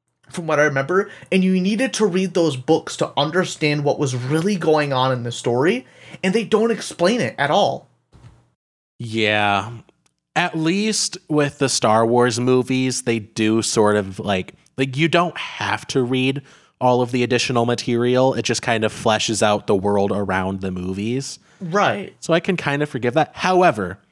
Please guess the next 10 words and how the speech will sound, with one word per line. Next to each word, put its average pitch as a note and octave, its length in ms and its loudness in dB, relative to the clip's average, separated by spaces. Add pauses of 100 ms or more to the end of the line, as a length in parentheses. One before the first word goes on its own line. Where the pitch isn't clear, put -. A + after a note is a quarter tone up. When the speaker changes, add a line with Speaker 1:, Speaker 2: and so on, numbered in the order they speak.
(320)
Speaker 2:
big D3 220 4
however, G#2+ 640 0 (720)
going C#3 300 2
into C#3 180 -2
The B2 120 -4
Force A#2+ 320 0
Awakens, A2+ 720 -2 (640)
you C3 220 -4
do C3+ 240 0
not, A#2 420 0